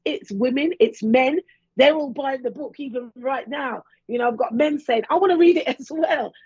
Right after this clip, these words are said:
So whoever you are out there, there is greatness within you. If nobody has told you that, just like we're telling you, there is a book inside of you.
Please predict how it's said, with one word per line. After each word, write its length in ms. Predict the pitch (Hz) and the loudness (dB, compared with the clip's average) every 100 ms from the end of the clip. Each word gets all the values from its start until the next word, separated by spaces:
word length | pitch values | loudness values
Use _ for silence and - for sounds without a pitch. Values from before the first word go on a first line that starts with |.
| _ - | _ 2
So 260 | 294 277 - _ - | 4 4 0 _ -10
whoever 380 | 339 381 381 | -6 -6 -8
you 260 | 359 330 330 | -10 -8 -8
are 200 | 302 294 - | -8 -10 -10
out 240 | 311 - | -12 -8
there, 300 | 214 190 180 _ _ _ | -8 -8 -12 _ _ _
there 220 | 202 311 311 | 2 2 2
is 120 | 208 | -4
greatness 720 | 160 233 311 392 285 294 - | -8 -2 0 0 -6 -10 -6
within 360 | 233 240 262 254 | -4 -2 -2 0
you. 140 | 196 | -2
If 100 | - | 0
nobody 320 | 262 359 359 | 0 4 6
has 180 | 330 - | 6 2
told 380 | - 320 311 247 | -6 0 0 0
you 100 | 214 | -2
that, 180 | 185 - _ _ _ - | -4 -6 _ _ _ 0
just 200 | 381 302 | 0 2
like 180 | 294 | 0
we're 120 | 269 277 | 0 -6
telling 340 | - 269 240 | -4 -4 -4
you, 80 | 214 | -2
there 200 | 247 226 | 0 0
is 140 | 214 | 0
a 60 | 208 | -2
book 420 | - - 269 - | -6 -10 -8 -6
inside 440 | 220 - 208 180 | -6 -4 -4 -2
of 120 | 175 | -2
you. 120 | 165 | -6